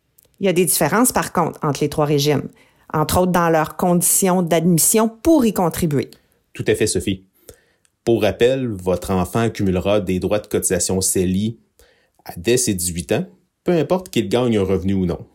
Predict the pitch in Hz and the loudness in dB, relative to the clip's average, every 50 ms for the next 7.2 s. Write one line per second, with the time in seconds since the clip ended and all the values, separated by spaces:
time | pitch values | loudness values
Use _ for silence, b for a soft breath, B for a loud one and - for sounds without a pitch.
0 | _ _ _ _ _ _ _ _ - - - - - 185 196 175 147 151 147 - | _ _ _ _ _ _ _ _ -16 -10 -4 -2 -2 0 2 2 0 0 0 -2
1 | 196 196 165 127 110 - - 123 120 - - 110 95 - - 92 87 - - 95 | -4 -2 -2 -2 -2 0 -2 -2 -4 -2 -4 -4 -2 0 -2 -2 -2 -2 -2 -4
2 | 101 98 - - - 95 90 90 107 107 - _ - - 98 95 92 92 92 101 | -4 -4 -4 -4 -2 -2 -2 -2 -4 -6 -8 _ -6 -4 -2 0 0 0 0 0
3 | 117 120 123 117 110 113 - - - - - - 160 156 123 120 123 131 131 - | 0 0 -2 -4 -8 -10 -10 -10 -8 -6 0 0 2 2 2 2 0 -2 -2 -4
4 | 110 - - - - 117 107 92 104 95 95 92 92 95 104 107 101 95 92 85 | -4 -6 -6 -6 -4 -4 -2 -2 0 0 0 0 0 0 -2 -2 0 0 -2 -2
5 | - - 90 82 85 78 - 80 76 76 - - - - - _ _ _ _ _ | -2 -6 -6 -6 -6 -6 -6 -6 -6 -6 -10 -12 -14 -14 -18 _ _ _ _ _
6 | b b b b b b b b b b b b b b b b b b b - | b b b b b b b b b b b b b b b b b b b -6
7 | - 113 123 | -2 -2 0